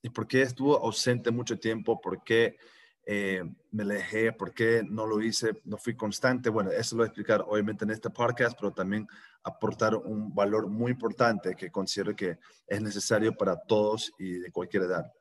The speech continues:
Especialmente en la era digital, en la era de, incluso de la pandemia en la cual estamos hoy en día, ¿no? Y una pequeña introducción, ¿por qué yo inicié La Plena Podcast hace un, hace un año? Considero que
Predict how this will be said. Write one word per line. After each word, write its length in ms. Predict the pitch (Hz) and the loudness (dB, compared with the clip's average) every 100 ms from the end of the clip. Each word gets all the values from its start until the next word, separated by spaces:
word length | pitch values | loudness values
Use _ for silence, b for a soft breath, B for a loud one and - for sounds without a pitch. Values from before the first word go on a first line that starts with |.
| _ _ _ _ _ _ _ - B B B | _ _ _ _ _ _ _ -20 B B B
Especialmente 760 | 95 107 110 110 113 123 120 - | -2 2 2 2 0 2 0 0
en 200 | 107 101 | -2 0
la 160 | 98 - | -2 -2
era 240 | 104 110 | 0 2
digital, 640 | 104 98 101 120 104 92 - | 0 -2 2 4 4 2 -2
en 160 | 98 | -6
la 140 | 92 92 | -4 -2
era 240 | 101 104 | 2 4
de, 80 | 101 | 2
incluso 320 | 98 107 104 | 0 -6 -2
de 80 | 104 | 0
la 140 | 98 - | 0 0
pandemia 560 | 90 90 113 98 85 - b b b b | -2 2 2 0 -6 -14 b b b b
en 80 | 90 | -10
la 80 | 87 | -6
cual 180 | 85 95 | -2 -2
estamos 440 | - 95 92 - | -2 -4 -4 -8
hoy 160 | 90 87 | -10 -8
en 80 | |
día, 220 | 85 101 78 | -2 -2 -2
¿no? 280 | 80 95 - | -6 -14 -14
Y 440 | 95 92 90 87 - _ _ _ _ - _ _ _ _ | -12 -10 -10 -12 -14 _ _ _ _ -14 _ _ _ _
una 180 | 127 113 | 2 2
pequeña 300 | 123 123 127 | 4 2 2
introducción, 560 | 123 123 120 - 127 123 | 2 2 2 4 2 2
¿por 160 | 104 | -2
qué 120 | - 110 | 0 2
yo 120 | 117 | 2
inicié 240 | 113 - | 2 2
La 120 | 113 | 2
Plena 220 | - 107 107 | 2 0 0
Podcast 560 | 110 110 113 107 - | 2 2 2 0 0
hace 160 | 98 95 | -6 -4
un, 240 | 98 98 | -2 -4
hace 220 | - 92 98 | -6 -8 -4
un 140 | 95 | -4
año? 240 | 90 85 - b b b | -2 -4 -8 b b b
Considero 360 | - 98 104 104 | -6 -2 2 2
que 320 | 110 98 92 | 2 2 0